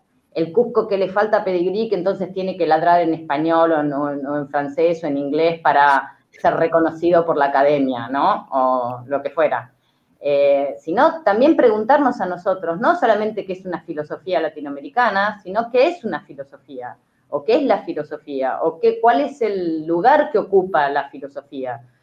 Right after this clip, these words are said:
eh, cómo, cómo se, cómo se engancha con nuestras prácticas,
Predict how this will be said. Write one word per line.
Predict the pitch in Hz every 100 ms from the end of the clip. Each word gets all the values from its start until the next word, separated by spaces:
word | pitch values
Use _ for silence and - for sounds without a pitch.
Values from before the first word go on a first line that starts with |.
| _ _ _
eh, | - 139 143 143 139 139 135 - _ _ _
cómo, | - 240 254 226 151 - _
cómo | 220 233 240 233
se, | 208 190 185 -
cómo | 220 233
se | 233
engancha | 196 220 233
con | 208
nuestras | 175 170 156
prácticas, | - 226 226 165 - 123 - _